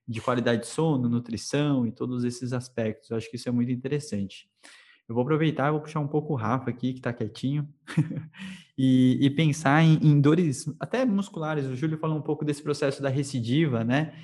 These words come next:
Que é muito frequente o jogador ir, voltar, é o clássico cara que fica indo e voltando. A gente consegue aplicar o, a, as, os entendimentos da dor crônica dentro dessas lesões musculares, Rafa?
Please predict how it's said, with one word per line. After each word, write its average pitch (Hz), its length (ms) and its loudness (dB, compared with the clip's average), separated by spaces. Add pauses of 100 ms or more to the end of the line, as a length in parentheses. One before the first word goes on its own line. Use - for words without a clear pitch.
(140)
Que 131 80 -4
é - 20 0
muito 131 240 0
frequente 143 580 -2
o - 20 0
jogador 120 560 -2 (280)
ir, 151 340 0
voltar, 123 920 0
é 113 80 2
o 117 120 2
clássico 131 440 -4
cara 123 280 -2
que 123 160 -8
fica - 160 -10
indo 131 140 -2
e 123 40 -2
voltando. 127 540 -4 (440)
A 127 60 -4
gente 165 220 -4
consegue 190 400 0
aplicar 175 640 0
o, 135 180 0
a, 131 320 2
as, 123 240 -4
os 131 160 -6
entendimentos 139 800 0
da 120 120 2
dor 117 260 -4
crônica 135 400 -2
dentro 143 320 -2
dessas 131 280 -6
lesões 113 340 -2
musculares, 120 640 -4
Rafa? 113 400 -4